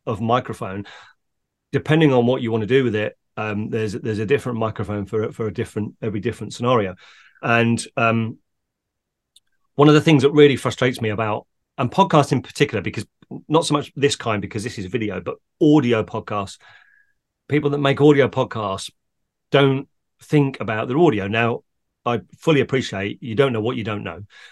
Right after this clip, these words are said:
but the information is out there, and you can go on YouTube, you can go, you know, online, and you can find out about stuff. And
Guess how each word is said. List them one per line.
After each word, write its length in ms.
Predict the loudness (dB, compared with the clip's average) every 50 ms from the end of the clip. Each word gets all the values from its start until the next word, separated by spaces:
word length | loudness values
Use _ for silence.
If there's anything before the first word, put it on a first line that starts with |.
| _ _ _ _
but 280 | 4 4 4 4 0 -6 _ -8
the 220 | 0 4 6 6
information 540 | 8 6 6 6 6 6 6 4 2 2 2
is 120 | 2 2 0
out 200 | -2 -4 -4 -8
there, 180 | -12 -14 -16 _ -8
and 120 | -4 -4 -2
you 100 | -2 -2
can 220 | 0 0 0 2
go 140 | 4 2 2
on 60 | 2
YouTube, 340 | 0 -2 -4 -4 -4 -4 -4
you 80 | -6
can 100 | -6 -6
go, 220 | -4 -4 -4 -4 -4
you 120 | -6 -6 -6
know, 100 | -4 -2
online, 300 | -2 -2 -2 -2 -4 -4
and 60 | -6
you 60 | -6
can 140 | -6 -8 -8
find 320 | -6 -4 -4 -4 -2 -4
out 160 | -6 -6 -6
about 220 | -8 -8 -10 -10 -10
stuff. 260 | -8 -8 -8 -6 -4
And 140 | -6 -6